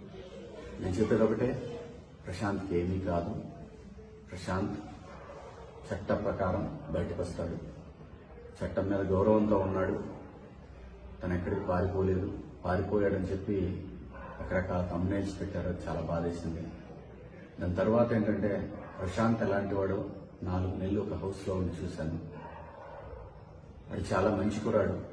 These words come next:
ఓకే, వయసుతోటి చిన్న చిన్న ఆ గెలిచాను అనే ఆనందం ఒకసారి మనిషిని డామినేట్ చేయొచ్చు. ఏంటి,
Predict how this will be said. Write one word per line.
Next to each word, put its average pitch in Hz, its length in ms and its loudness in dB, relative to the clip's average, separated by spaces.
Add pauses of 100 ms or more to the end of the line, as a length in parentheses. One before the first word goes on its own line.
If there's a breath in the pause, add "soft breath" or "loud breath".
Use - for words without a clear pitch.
(560)
ఓకే, - 480 0 (240)
వయసుతోటి 113 760 2 (1000)
చిన్న 160 120 8
చిన్న 135 500 4
ఆ 90 440 2 (140)
గెలిచాను 151 440 10
అనే 113 100 10
ఆనందం 98 760 6
ఒకసారి 101 440 0
మనిషిని 92 400 2
డామినేట్ 92 480 0
చేయొచ్చు. - 520 -6
ఏంటి, 90 360 2